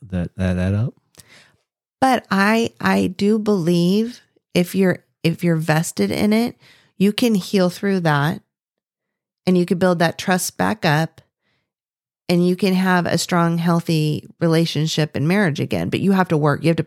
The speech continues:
Speaker 2: you want to put the work into it.
Speaker 1: Mm-hmm.
Speaker 2: Because like I said earlier, if you don't, if you don't do that, you're just gonna get into another situation.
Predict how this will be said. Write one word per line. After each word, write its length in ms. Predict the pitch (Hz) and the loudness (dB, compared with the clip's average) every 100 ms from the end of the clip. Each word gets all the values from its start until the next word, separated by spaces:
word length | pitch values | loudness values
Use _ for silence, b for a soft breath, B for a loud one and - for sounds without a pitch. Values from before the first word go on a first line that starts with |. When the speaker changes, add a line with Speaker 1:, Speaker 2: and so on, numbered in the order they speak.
| - | -4
Speaker 2:
you 100 | 180 | -2
want 340 | 165 175 165 - | 0 0 0 -2
to 40 | |
put 120 | 156 156 | -8 -4
the 80 | |
work 220 | 139 135 - | -2 -2 -4
into 200 | - - | -8 -8
it. 140 | - - - | -10 -8 -4
Speaker 1:
Mm-hmm. 260 | 87 85 104 - _ _ _ _ _ _ _ _ - | -4 -4 -8 -10 _ _ _ _ _ _ _ _ -2
Speaker 2:
Because 440 | 180 170 160 180 - 180 | 2 2 0 -6 -8 -2
like 180 | 170 | 0
I 120 | 165 160 | 2 0
said 300 | - 165 147 | 0 0 0
earlier, 680 | 185 180 156 104 76 - _ - _ - | 0 2 2 0 -4 -6 _ -20 _ -4
if 180 | 165 - | -4 -2
you 240 | 190 175 - - | -2 -4 -8 -2
don't, 500 | 180 170 180 220 - _ _ _ _ _ _ - | 2 2 2 0 -4 _ _ _ _ _ _ -6
if 120 | 190 | -2
you 80 | 196 | -2
don't 340 | 180 220 254 | 0 -2 0
do 160 | 180 160 | 0 0
that, 360 | 151 143 143 - b b b b b _ _ - | 0 0 -2 -6 b b b b b _ _ -2
you're 140 | 220 | 0
just 220 | 226 262 285 | 0 -2 0
gonna 180 | 285 | -2
get 200 | 233 208 | 0 0
into 300 | - 190 180 | 0 0 2
another 460 | 170 170 160 156 180 | 0 0 0 2 0
situation. 840 | - 190 196 175 170 196 208 247 | -2 -4 0 0 0 0 -2 -4